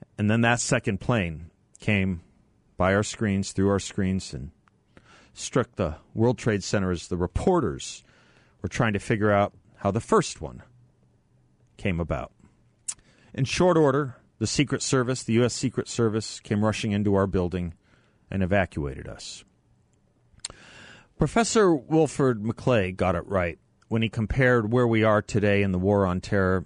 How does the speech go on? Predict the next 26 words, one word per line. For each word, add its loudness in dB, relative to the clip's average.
to -2
an 2
old 0
sign 0
he -2
has 0
in -4
his -2
office, -2
the -10
sign 2
that -4
says, -2
"Remember 2
Pearl -2
Harbor." -4
And 2
with 2
Pearl 2
Harbor, 2
we 4
all 4
knew 2
what 0
to -2
remember, -2